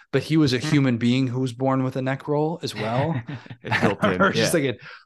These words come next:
Speaker 1: "Oh my God." That, that was a year, that was, like, right after he was on, on the Madden cover. I think that was his only good game the following season or something like that.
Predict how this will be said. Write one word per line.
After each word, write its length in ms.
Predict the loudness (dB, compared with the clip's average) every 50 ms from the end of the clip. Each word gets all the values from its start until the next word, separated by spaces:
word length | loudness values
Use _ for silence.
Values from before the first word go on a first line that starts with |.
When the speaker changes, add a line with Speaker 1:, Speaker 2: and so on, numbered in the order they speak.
| _ 0
Speaker 1:
"Oh 140 | 0 2 2
my 160 | 2 -2 -2
God." 340 | -2 0 0 0 2 2 2
That, 180 | 0 2 2
that 80 | 2 2
was 120 | 2 2
a 60 | 0
year, 360 | -2 0 2 2 2 2 0 0
that 80 | 0 -2
was, 100 | -2 -2
like, 80 | -4 -6 -2
right 180 | 0 0 2
after 240 | 2 0 -2 -4 -6
he 60 | -8
was 100 | -8 -8
on, 220 | -8 -10 -10 -12 -14 -10
on 160 | -8 -6 -4 -4
the 40 |
Madden 340 | -2 -2 -2 -2 -2 -4 -6 -6
cover. 260 | -6 -6 -4 -4 -6
I 60 | -4
think 100 | -2 0
that 80 | 2 2
was 100 | 2 2
his 140 | 0 -2
only 220 | -2 -2 -2 -2 -2
good 180 | -4 -6 -4
game 260 | -4 -4 -4 -4 -4 -6
the 80 | -8
following 360 | -6 -4 -4 -2 -2 -4 -8
season 320 | -8 -8 -10 -10 -8 -10 -10
or 60 | -10
something 240 | -10 -10 -10 -10 -14
like 120 | -10 -8
that. 300 | -6 -6 -6 -6 -10 -12